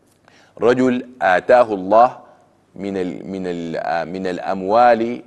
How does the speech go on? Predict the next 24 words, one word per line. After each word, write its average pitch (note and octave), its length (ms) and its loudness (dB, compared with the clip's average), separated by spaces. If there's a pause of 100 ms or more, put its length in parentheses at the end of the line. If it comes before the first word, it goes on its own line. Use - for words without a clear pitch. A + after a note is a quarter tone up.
(100)
من، F2 420 -10
من F2+ 220 -10
باب، E2 260 -2
من F2+ 220 -10
باب F2 220 -2
الزرع، F#2+ 400 -2 (580)
آه، F2 500 -2
آتاه G#2 380 -2
جنتين، G#2+ 840 -4 (420)
آه، D#2+ 560 -4
من F#2+ 280 -10
نخيل G#2+ 680 -4
وأعناب G2 880 -2
و، F#2+ 220 0 (560)
آه، B1+ 260 -6
له A2 300 -8
فيها G#2 360 -4
من F#2+ 180 -10
كل A#2 260 -6
الثمرات، G#2 760 0
وأوتي C#3+ 920 -2
هذا B2+ 240 0
الخير A2 340 -2
الكثير A#2 520 -4